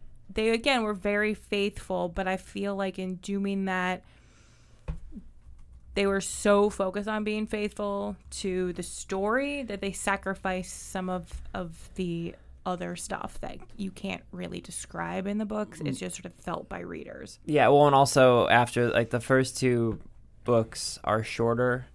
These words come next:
Speaker 2: so when you're doing a movie adaptation, you can probably keep more of the plot, whereas, you know, the, the books start getting longer through Prisoner of Azkaban, obviously all the way to the end. So it's probably, they have, you know, there's more that you kinda have to cut 'cause you can't have a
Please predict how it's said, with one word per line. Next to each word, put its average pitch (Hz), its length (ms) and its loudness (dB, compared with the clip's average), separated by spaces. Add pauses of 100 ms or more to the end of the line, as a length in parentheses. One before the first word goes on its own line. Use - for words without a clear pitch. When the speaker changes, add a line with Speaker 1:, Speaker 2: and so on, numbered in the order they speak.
(340)
Speaker 2:
so 113 260 2
when 113 180 2
you're 110 180 -2
doing 117 340 -2
a 110 40 2
movie 110 220 2
adaptation, 107 520 0
you 101 80 -4
can 101 140 -6
probably 107 280 -2
keep - 280 -6
more 104 220 -4
of 95 100 -4
the 101 80 -6
plot, 101 420 0 (460)
whereas, 107 580 2 (800)
you 107 80 -4
know, 78 160 -8 (100)
the, 113 260 6 (120)
the 113 100 0
books - 480 0
start 101 320 4
getting 104 240 0
longer 104 580 0 (880)
through 104 540 2 (100)
Prisoner 107 300 -2
of 104 160 -2
Azkaban, 101 320 -4
obviously 98 380 -4
all 101 80 0
the 101 80 -2
way 101 120 -4
to 104 120 -6
the 104 100 -2
end. 104 220 -4
So 104 160 -2
it's 101 120 -6
probably, 117 260 6 (100)
they - 40 6
have, 107 180 0
you 110 80 0
know, 101 180 -2 (260)
there's 110 220 0
more 110 260 2
that 104 80 -2
you - 80 -6
kinda 107 220 -2
have 101 140 -4
to - 80 -6
cut - 360 -2
'cause - 120 -14
you - 80 -8
can't 104 180 -2
have 101 100 0
a 98 160 -2